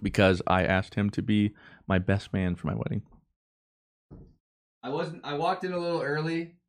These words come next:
Speaker 2: and I, I started crying <laughs> a lot.
Speaker 1: <laughs>
Speaker 2: I'm trying to hold back tears now, but yeah, we're, uh, wedding coming to you soon, and now I'm freaking out 'cause I have to do a speech in front of
Speaker 1: <laughs>
Speaker 2: eight thousand people.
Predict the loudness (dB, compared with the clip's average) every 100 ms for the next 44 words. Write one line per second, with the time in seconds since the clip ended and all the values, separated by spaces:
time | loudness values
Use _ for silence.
0 | _ -12 -8 -8 -8 -8 -10 -16 _ -12
1 | -12 -8 -10 -10 -10 -10 -8 -10 -12 -14
2 | -2 -2 0 2 2 2 -6 -8 -8 _
3 | _ _ _ _ -14 -8 -6 -6 -6 -6
4 | -6 -8 -8 -6 -4 -4 -8 -6 -10 -12
5 | -12 -8 -8 -10 _ _ _ _ _ _
6 | _ -10 -8 -8 -8 -6 -2 0 0 -2
7 | -4 -12 _ _ _ _ _ _ _ -4
8 | -4 -4 -6 -4 -4 -4 -4 -4 -4 -4
9 | -4 -4 -6 -6 -6 -8 -10 -8 -8 -8
10 | -10 -6 -4 -4 -6 -8 -8 -8 -8 -8
11 | -8 -4 -4 -4 -6 -4 -6 -4 -6 -4
12 | -6 -6 -8 -12 -14